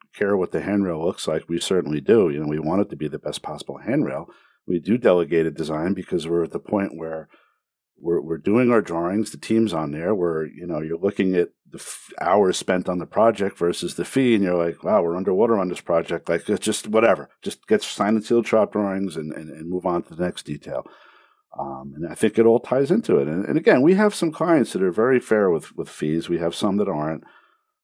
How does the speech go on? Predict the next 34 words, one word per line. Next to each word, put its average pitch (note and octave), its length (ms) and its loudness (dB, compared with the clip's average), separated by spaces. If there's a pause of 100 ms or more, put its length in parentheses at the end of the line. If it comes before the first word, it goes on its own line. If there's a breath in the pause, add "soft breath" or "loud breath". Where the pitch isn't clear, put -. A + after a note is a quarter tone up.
(100)
But F#2 100 0
I G2 80 4
think G2+ 340 0
overall, G#2+ 560 4
we F2+ 120 -6
do G2 200 -4
it G#2 100 -4
to G#2+ 120 -2
ourselves. G#2 400 2
And F2 80 -4
I F#2 40 -2
think A2+ 160 0
that's, G#2 340 0
I C3+ 120 6
agree. G#2+ 340 4
I, E2 120 4
I, G2 220 0 (100)
I F#2+ 40 0
think A2 340 -2
that F2+ 240 6 (220)
I G2+ 140 4
would G2 160 4
go F2 140 2
further. G2 400 6
I E2 80 -2
think E2+ 200 -4
architects D#2 460 -4
have D2+ 100 -2
given E2 280 -2
up C3 120 -8 (540)
far A#2+ 240 2
too - 160 -4
many C#2 220 -4
responsibilities. C#2 1080 -10